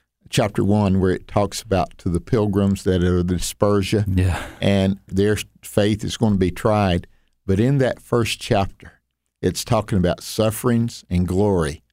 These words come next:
Speaker 1: Sufferings. He doesn't mention glory without suffering.
Speaker 2: Right.
Speaker 1: And do you find this true?
Speaker 2: Yeah.
Speaker 1: We want the glory without the
Speaker 2: Right, without the
Speaker 1: sacrifice and the suffering.
Speaker 2: Right.
Speaker 1: Jesus himself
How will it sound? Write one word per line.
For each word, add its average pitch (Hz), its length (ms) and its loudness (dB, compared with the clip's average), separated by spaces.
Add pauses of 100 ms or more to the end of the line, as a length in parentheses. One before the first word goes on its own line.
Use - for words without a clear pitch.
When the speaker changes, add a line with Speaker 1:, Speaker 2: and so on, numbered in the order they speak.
Speaker 1:
Sufferings. 104 640 -2 (180)
He 98 120 -2
doesn't 120 400 0
mention 98 500 0
glory 101 500 2
without 90 400 0
suffering. 98 600 -4 (160)
Speaker 2:
Right. 85 320 2 (320)
Speaker 1:
And 110 500 0 (1500)
do 101 80 0
you 104 100 2
find 123 320 2
this 110 180 2
true? 131 440 0 (340)
Speaker 2:
Yeah. 98 100 2
Speaker 1:
We 120 60 2
want 120 300 0
the 101 100 2
glory 113 500 2
without 101 460 0
the - 180 0 (220)
Speaker 2:
Right, 90 260 2
without 92 300 2
the 110 80 2
Speaker 1:
sacrifice 113 420 0
and 104 100 2
the 98 40 0
suffering. 113 480 -2 (220)
Speaker 2:
Right. 87 300 2 (280)
Speaker 1:
Jesus 104 880 -2
himself - 800 0